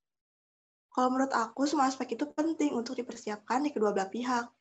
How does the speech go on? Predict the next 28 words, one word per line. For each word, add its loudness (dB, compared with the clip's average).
gak -2
hanya 2
laki-laki -2
atau -4
perempuan -2
saja. -2
Contohnya 0
seperti -4
finansial. -4
Mungkin 0
kebanyakan 0
menganggap -2
itu -4
menjadi -2
tanggung 0
jawab -2
lebih -2
di -6
pihak -6
laki-laki. -10
Namun 0
bagi 2
aku -2
itu 0
merupakan 2
tanggung 0
jawab -2
bersama, 0